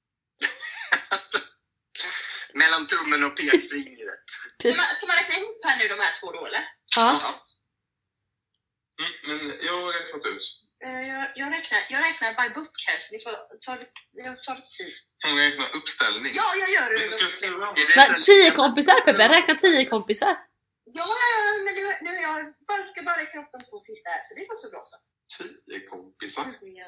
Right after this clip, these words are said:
Speaker 3: visst.
Speaker 4: Aldrig hört talas om.
Speaker 3: Jaha, inte.
Speaker 4: Jag är väldigt ung.
Speaker 3: Ja, jag är klar.
Speaker 1: All right.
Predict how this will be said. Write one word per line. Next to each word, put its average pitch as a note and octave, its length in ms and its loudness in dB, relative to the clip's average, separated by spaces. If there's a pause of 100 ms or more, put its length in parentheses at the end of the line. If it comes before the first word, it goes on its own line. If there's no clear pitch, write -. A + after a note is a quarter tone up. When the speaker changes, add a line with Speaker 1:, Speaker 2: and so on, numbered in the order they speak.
(140)
Speaker 3:
visst. D4 340 -14
Speaker 4:
Aldrig - 240 -8
hört - 160 -10
talas - 400 -10
om. - 60 -10 (180)
Speaker 3:
Jaha, A3+ 100 -18
inte. - 160 -20 (3250)
Speaker 4:
Jag - 240 -10
är C#3+ 180 -2
väldigt - 220 -10
ung. C4 240 -10 (340)
Speaker 3:
Ja, D4+ 120 -2
jag F#4+ 100 2
är F#4+ 40 -2
klar. D#4 220 -2 (1300)
Speaker 1:
All - 100 0
right. D3+ 400 0